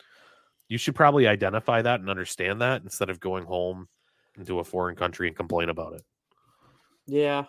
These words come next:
Speaker 2: I, I can, I can buy that, you know, but with, with Krejci, it was just like, he was, he was so critical to their playoff success. And, you know, he gets hurt.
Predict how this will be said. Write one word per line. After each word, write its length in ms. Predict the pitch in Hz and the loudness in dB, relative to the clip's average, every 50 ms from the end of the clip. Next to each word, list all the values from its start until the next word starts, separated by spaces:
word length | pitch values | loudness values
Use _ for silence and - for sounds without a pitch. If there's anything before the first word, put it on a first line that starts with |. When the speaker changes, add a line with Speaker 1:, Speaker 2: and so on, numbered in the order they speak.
| _ - | _ -6
Speaker 2:
I, 220 | 143 143 151 143 - _ _ _ _ _ _ _ _ _ | -2 -2 -2 -2 -4 _ _ _ _ _ _ _ _ _
I 80 | 156 170 | -2 -2
can, 200 | - - 180 - | 0 -2 -2 0
I 80 | 147 160 | 0 0
can 140 | 151 156 123 | 0 0 0
buy 200 | 123 113 104 101 | 0 -2 -2 -2
that, 300 | 101 107 110 120 - - _ _ | -2 -2 -2 -2 -4 -6 _ _
you 140 | 127 117 | -6 -4
know, 260 | 117 117 117 117 117 _ | -2 0 0 0 -2 _
but 180 | - 117 117 - _ _ _ | -2 -4 -4 -4 _ _ _
with, 180 | 143 143 139 - | -4 -4 -2 -2
with 160 | 147 143 - | -4 -4 -2
Krejci, 380 | - - 165 185 196 - 220 202 | 0 2 2 2 2 2 0 2
it 60 | 185 | 2
was 180 | 160 151 - | 2 0 2
just 200 | - 147 139 - | 0 0 0 2
like, 180 | - 143 139 139 | 0 0 0 0
he 180 | - - 143 147 | -2 -6 -6 -4
was, 160 | 170 170 - | -4 -8 -6
he 160 | - 123 143 | -2 -2 -2
was 100 | 160 165 | -2 0
so 100 | - 208 | 0 -2
critical 360 | 202 - - 196 233 - - _ | 0 2 0 0 0 -2 -6 _
to 80 | - 170 | 0 0
their 120 | 147 120 | 2 0
playoff 500 | - - - 120 123 147 175 180 139 - | 0 -4 -4 -2 -2 0 -2 -2 -4 -6
success. 560 | - - - - - - 90 82 - - - - | -10 -14 -14 -12 -8 -8 -8 -8 -10 -14 -16 -12
And, 280 | - 120 113 107 104 - _ _ - - - - - - - - - - - _ | -12 -12 -12 -12 -16 -20 _ _ -20 -20 -20 -20 -20 -20 -20 -20 -20 -20 -16 _
you 80 | - 123 | -4 -2
know, 200 | 127 131 156 - | 0 0 0 0
he 280 | - - 120 135 147 | -2 0 2 2 4
gets 220 | 143 160 151 - - | 6 6 4 4 4
hurt. 340 | - 123 123 139 180 - | 4 4 6 6 4 2